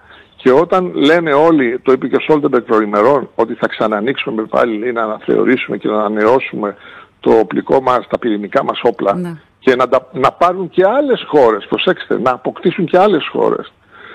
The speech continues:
Speaker 1: Πα-, έχουμε ανοίξει το, το, το, το κουτί της Πανδώρας. Κατά την άποψή μου λοιπόν, γι' αυτό και επιμένω ότι θα έπρεπε να υπάρχει στιβαρός λόγος στην πολιτική εκπροσώπηση της Ευρωπαϊκής Ένωσης,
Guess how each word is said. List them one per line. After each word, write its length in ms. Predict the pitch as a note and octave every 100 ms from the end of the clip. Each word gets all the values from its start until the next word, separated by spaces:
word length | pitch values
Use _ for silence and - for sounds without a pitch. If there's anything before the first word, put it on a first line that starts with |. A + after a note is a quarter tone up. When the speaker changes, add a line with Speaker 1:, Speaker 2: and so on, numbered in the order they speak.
| - - _ -
Speaker 1:
Πα-, 300 | - G3+ A#3+
έχουμε 240 | - C4+
ανοίξει 360 | G3+ A#3 - G#3
το, 360 | G#3 F#3+ F#3
το, 400 | E3+ F3 E3+ E3
το, 140 | E3 D3+
το 100 | F3
κουτί 240 | D#4 A3+
της 140 | G3+
Πανδώρας. 560 | - E3+ G3 E3 G#2+ - -
Κατά 220 | - C3 C#3+
την 100 | G#3+
άποψή 300 | G#3+ - G#3
μου 100 | G3
λοιπόν, 360 | D3+ F#3+ F3 - - - _ -
γι' 140 | A#2
αυτό 220 | C3 -
και 160 | A3 F#3
επιμένω 520 | E3+ D3+ C3+ C3+ B2 -
ότι 220 | A#2 B2
θα 160 | -
έπρεπε 480 | A#2 - A#2+ A2+ G2 - - _ -
να 120 | G2+
υπάρχει 400 | G2+ B2 A#2+ -
στιβαρός 920 | - - B2 G2+ G2 A#2 D#3 - - A#3
λόγος 580 | F#3 A#2+ A2 A2 G#2 - - -
στην 220 | - - G#2+
πολιτική 440 | A2+ G#2 G2+ C#3
εκπροσώπηση 560 | C3 - A2 C#3 A2 -
της 80 |
Ευρωπαϊκής 520 | G#2+ G#2+ G#2+ G2 - -
Ένωσης, 420 | F#3+ D#3+ -